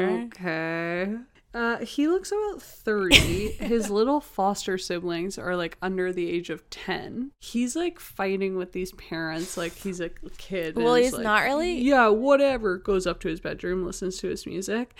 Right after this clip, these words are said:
Speaker 1: It's so weird. It's honestly making me think of that movie, The Imposter,
Speaker 2: <laughs>
Speaker 1: where <laughs>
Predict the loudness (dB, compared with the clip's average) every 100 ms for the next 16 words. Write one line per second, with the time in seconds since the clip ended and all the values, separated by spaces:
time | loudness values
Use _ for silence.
0 | -14 -14 -16 _ 2 4 4 0 -2 0
1 | 2 4 4 2 2 0 0 -4 -2 0
2 | 0 -2 -2 -2 -2 -2 -2 -2 -4 -2
3 | -2 -2 -4 -6 -4 -2 -2 -2 -4 -4
4 | -6 -12 -20 _ -6 2 2 0 -4 -8
5 | -8 -6 -4 -2 -2 -4 -4 -4 -4 -8
6 | -14 -16 -18 -16 -20 -20 -8 -2 0 2
7 | 2 2 2 2 0 -6 -10 -16 -18 -20
8 | -20 -20 -12